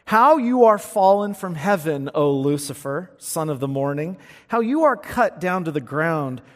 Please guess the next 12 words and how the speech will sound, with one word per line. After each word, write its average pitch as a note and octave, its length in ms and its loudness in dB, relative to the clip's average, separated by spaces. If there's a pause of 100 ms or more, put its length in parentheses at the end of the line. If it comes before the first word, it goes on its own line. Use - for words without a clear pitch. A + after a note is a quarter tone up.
(100)
who G3 120 -4
did C#3 340 -2
weaken E3+ 400 -2
the C#3 100 -4
nations. C#3 920 -6 (680)
For G#3 200 -2
you A3 280 0
have F4 140 0
said D4+ 320 0
in C#4+ 120 -2
your B3+ 180 0
heart, F3 460 0